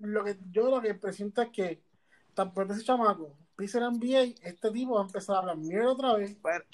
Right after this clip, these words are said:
Speaker 2: pero él lo firmó,
Speaker 1: Nada más
Speaker 2: Puma, en estos
Speaker 1: presión.
Speaker 2: días.
Speaker 1: ¿Cómo
Speaker 2: Fíjate,
Speaker 1: fue?
Speaker 2: Puma lo firmó, Puma lo firmó en estos días.
Speaker 1: ¿Lo firmó?
Speaker 2: Sí, la Puma lo firmó a, a la Melo.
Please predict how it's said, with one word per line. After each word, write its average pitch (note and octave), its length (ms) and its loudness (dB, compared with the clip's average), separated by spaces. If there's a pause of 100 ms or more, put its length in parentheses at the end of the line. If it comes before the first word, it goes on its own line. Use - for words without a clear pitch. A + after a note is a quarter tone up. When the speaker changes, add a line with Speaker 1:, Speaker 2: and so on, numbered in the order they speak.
Speaker 2:
pero E3 180 2
él F#3 80 4
lo G#3+ 80 8
firmó, A3 300 0
Speaker 1:
Nada F3+ 140 6
más F#3 120 4
Speaker 2:
Puma, G#3 160 4
en G#3+ 60 4
estos G3 180 2
Speaker 1:
presión. F#3+ 40 -2
Speaker 2:
días. F#3+ 360 -4 (2250)
Speaker 1:
¿Cómo F#3 180 6
Speaker 2:
Fíjate, G#3 60 6
Speaker 1:
fue? A3+ 160 4
Speaker 2:
Puma D#3+ 240 -2
lo A3 60 2
firmó, F3+ 440 0 (120)
Puma D#3+ 200 2
lo A3+ 60 6
firmó F#3+ 220 0
en F3+ 60 -2
estos D#3 180 -4
días. D#3+ 200 -2 (1500)
Speaker 1:
¿Lo F3+ 100 -6
firmó? G3+ 360 6 (680)
Speaker 2:
Sí, E3 120 -2 (340)
la C#3 100 4
Puma E3+ 200 2
lo D#3 80 6
firmó D#3 320 -2 (240)
a, C#3 200 2
a C#3 200 0
la C#3 80 0
Melo. C#3+ 220 -6